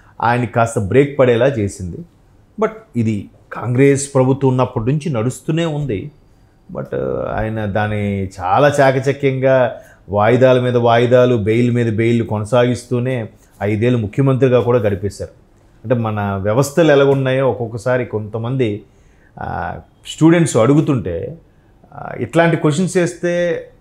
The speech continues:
ఏం చెప్పాలో అర్థం కావట్లేదు. అంటే, "సార్ ఇట్లా ఉండడం వల్ల వ్యవస్థ మీద ఎంతవరకు నమ్మకం పెట్టుకోవాలి?" అని అడుగుతున్నప్పుడు, but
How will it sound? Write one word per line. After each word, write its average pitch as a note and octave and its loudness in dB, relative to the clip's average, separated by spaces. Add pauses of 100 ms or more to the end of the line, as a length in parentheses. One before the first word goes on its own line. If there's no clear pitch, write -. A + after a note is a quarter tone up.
(160)
ఏం D3+ 6
చెప్పాలో F#3+ 2
అర్థం C#3 0
కావట్లేదు. F2+ -6 (600)
అంటే, G#2+ -2
"సార్ C3+ 2
ఇట్లా C#3+ 0
ఉండడం D3 0
వల్ల D3 0
వ్యవస్థ C3 -2
మీద C3 0 (340)
ఎంతవరకు C#3 0
నమ్మకం A#2 -4
పెట్టుకోవాలి?" G2 -6 (360)
అని G#2 -6
అడుగుతున్నప్పుడు, G2+ -8 (480)
but F3 -4